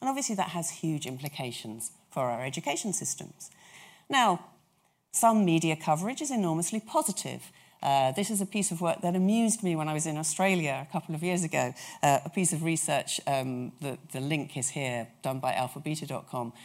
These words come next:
that suggested that actually we were all gonna have two hours more a week because two hours of our tedious work would be done for us by A I. I like that one. Uh, the workplace is gonna be safer,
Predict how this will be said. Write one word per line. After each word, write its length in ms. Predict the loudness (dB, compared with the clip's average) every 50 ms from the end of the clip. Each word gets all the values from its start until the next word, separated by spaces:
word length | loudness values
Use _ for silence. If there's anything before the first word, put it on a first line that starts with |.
| -20 -12 -8
that 160 | -4 -2 0 0
suggested 680 | 0 0 0 0 2 0 0 0 0 -2 -2 -2 0
that 200 | 0 0 0 0 -2
actually 520 | -4 -4 -4 -2 0 2 2 2 2 -2 -4 0
we 120 | 2 4
were 80 | 4 4
all 100 | 4 2
gonna 140 | 0 -2 -2
have 120 | -2 -2
two 240 | -2 0 2 4 6
hours 320 | 6 6 4 4 2 2
more 220 | 4 4 4 6 6
a 80 | 6 4
week 440 | 4 2 2 0 -4 -8 -12 -16 -16 _ _ _ -4
because 460 | -2 -2 0 0 2 2 0 0 -2 -6 -12 -6
two 160 | -2 2 6 8
hours 220 | 8 8 8 6
of 100 | 4 4
our 120 | 4 4
tedious 460 | 4 2 0 0 0 0 -2 -2 0 0
work 180 | 0 0 0
would 140 | -2 -4 -4
be 60 | -4
done 260 | 0 2 2 2 0
for 140 | -2 -4 -6
us 80 | -6 -4
by 180 | -2 -2 -2
A 240 | 0 2 2 2 2
I. 240 | 0 0 -2 -4 -10 -14 -8 -4
I 120 | 0 2
like 240 | 4 4 4 2 2
that 140 | -2 -2 -2
one. 200 | -2 -4 -4 -6 -10 -16 -18 -18 -18 -14 0 6 8
Uh, 140 | 8 8 8 4 2
the 60 | 4
workplace 520 | 6 8 8 8 6 4 4 4 4 4 2
is 100 | 2 0
gonna 140 | 0 -2 0
be 120 | 0 0
safer, 720 | 2 4 4 4 4 2 2 2 4 6 6 6 4